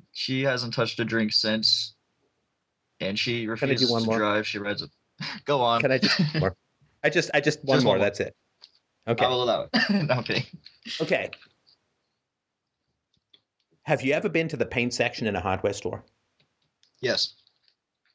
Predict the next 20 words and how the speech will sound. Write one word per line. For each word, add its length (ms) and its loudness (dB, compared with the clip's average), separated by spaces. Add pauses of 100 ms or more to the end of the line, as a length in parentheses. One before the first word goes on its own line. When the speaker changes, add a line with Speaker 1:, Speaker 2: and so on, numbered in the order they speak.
(1800)
Speaker 2:
First 240 0
of 60 -2
all, 380 0
can't 260 0
they 120 2
have 160 0
any 120 2
straight 400 -2
names 240 0
for 120 -2
paint? 340 -2 (1200)
Speaker 1:
<laughs> 80 -2 (240)
Speaker 2:
It's 140 0
always 260 2
like, 220 -2 (180)
"Ask 260 0
this 180 -2
chap's 400 -2
gay 320 2
flower." 640 0